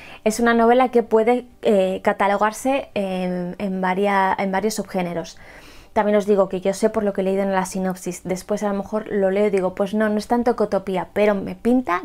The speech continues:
que sí que lo es. Así que ahí lo dejo. Después tenemos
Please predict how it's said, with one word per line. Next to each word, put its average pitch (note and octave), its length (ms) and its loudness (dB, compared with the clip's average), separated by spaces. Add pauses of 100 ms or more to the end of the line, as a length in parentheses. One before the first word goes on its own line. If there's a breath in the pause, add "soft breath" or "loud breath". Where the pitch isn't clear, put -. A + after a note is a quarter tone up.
(100)
que F#3+ 100 -8
sí F#3+ 200 -4
que F#3+ 120 -4
lo - 200 -8
es. - 320 -14 (380 soft breath)
Así F#3+ 220 -10
que G3+ 160 -6
ahí F#3+ 160 0
lo F3+ 140 -6
dejo. - 360 -16 (800 loud breath)
Después E4 380 2
tenemos C#4+ 500 4